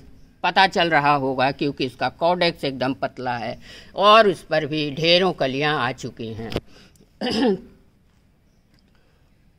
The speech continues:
तो साथियों, बरसात में कुछ special care की ज़रूरत होती है इस plant की, वो भी मैं आपके साथ साझा करूंगी।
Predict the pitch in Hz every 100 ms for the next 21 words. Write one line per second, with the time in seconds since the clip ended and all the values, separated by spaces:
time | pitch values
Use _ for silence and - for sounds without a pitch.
0 | - 247 247 226 - 220 220 175 165 185
1 | 190 220 214 190 202 185 - 151 - 143
2 | 143 170 180 170 - _ - 247 247 262
3 | 254 226 190 180 160 160 143 - 165 175
4 | 208 190 202 196 196 - - - 185 -
5 | 180 196 202 196 214 180 160 156 170 180
6 | 165 156 156 - 143 151 151 127 127 131
7 | 135 - - - - - 247 214 202 -
8 | 220 175 147 139 131 123 120